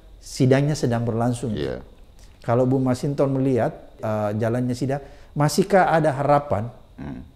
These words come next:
Speaker 1: menurut Bu Masinton, bahwa nanti majelis hakim M K itu akan memutuskan sesuai dengan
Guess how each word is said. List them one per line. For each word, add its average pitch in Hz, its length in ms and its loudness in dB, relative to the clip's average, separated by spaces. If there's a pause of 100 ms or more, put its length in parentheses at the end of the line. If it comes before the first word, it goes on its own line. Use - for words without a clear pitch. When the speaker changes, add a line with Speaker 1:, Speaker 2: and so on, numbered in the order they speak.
Speaker 1:
menurut 131 380 0
Bu 135 80 0
Masinton, 123 640 -4 (480)
bahwa 135 260 4
nanti 156 540 4
majelis 147 960 0 (420)
hakim 139 440 -2
M 139 200 -4
K 117 280 -4 (600)
itu 165 360 0
akan 147 400 0
memutuskan 160 800 -2
sesuai 170 720 2
dengan 151 480 -2